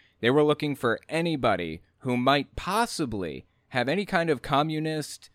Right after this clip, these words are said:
or socialist sympathies, and they were charging them with crimes. They were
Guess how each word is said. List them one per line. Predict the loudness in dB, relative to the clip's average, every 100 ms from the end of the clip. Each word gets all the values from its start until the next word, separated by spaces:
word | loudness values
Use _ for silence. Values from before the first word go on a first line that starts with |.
| -8
or | -6
socialist | 0 0 0 0 -2 -2 -8
sympathies, | -6 -4 -4 -4 -4 -4 -6 -6
and | 0
they | 0
were | 2 2 2 -2
charging | 0 4 6 4 0 -2
them | -2 -4
with | -4 -8 -10
crimes. | -2 0 0 -4 -4
They | -4
were | -4